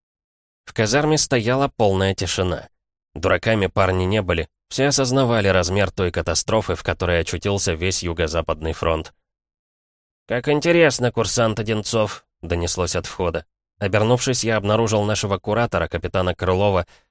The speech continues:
Рядом стоял командир нашего курса, лейтенант Матюшин. «И откуда у вас такая информация?» «Информация секретная», — согласился я. «Однако я её получил, знакомый служит в штабе в охране».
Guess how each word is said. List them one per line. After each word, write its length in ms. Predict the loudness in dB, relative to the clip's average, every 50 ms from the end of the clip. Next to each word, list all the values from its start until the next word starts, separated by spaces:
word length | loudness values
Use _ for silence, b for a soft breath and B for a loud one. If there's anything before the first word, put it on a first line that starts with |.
| b _ -2
Рядом 280 | 0 2 2 4 2 2
стоял 320 | 2 2 2 4 4 4
командир 420 | 4 4 4 4 2 2 2 2
нашего 320 | 2 2 0 0 0 -2 -2
курса, 440 | -2 -2 -2 -2 -2 -2 -4 -6 -6 _ _ _ -6
лейтенант 560 | -2 -2 -2 0 0 0 0 0 0 -2 -2 -4
Матюшин. 640 | -6 -6 -4 -4 -4 -4 -4 -2 -2 -4 -4 -6 _ _ _ _ _ _ _ _ _ _ _ _ -8
«И 60 | -6
откуда 320 | -6 -2 0 2 2 4 4
у 60 | 4
вас 160 | 4 2 2
такая 300 | 0 -4 -2 -2 0 0
информация?» 840 | 0 0 0 0 2 0 2 2 2 2 2 2 2 2 2 0 -2 _ _ _ _ _ _ _ _ _ _ _ _ _ _ -4
«Информация 600 | -2 0 2 4 4 6 6 4 4 4 2 2
секретная», — 640 | 2 0 0 2 2 2 2 0 -2 -2 -4 -6 _
согласился 600 | -10 -8 -6 -4 -4 -2 -2 -2 -2 -2 -2 -2
я. 220 | -2 -2 -4 -4 -6 _ _ _ -6
«Однако 340 | -4 -2 2 2 2 2 2
я 160 | 2 2 2
её 160 | 2 2 2
получил, 540 | 2 2 2 2 2 0 0 0 0 -2 -4 _
знакомый 480 | -8 -4 -2 -2 0 2 4 4 4 4
служит 320 | 2 0 -2 -2 -2 -4
в 60 | -4 -6
штабе 340 | -4 -2 -2 -2 0 0
в 60 | 0 -2
охране». 420 | 0 0 2 2 2 0 -2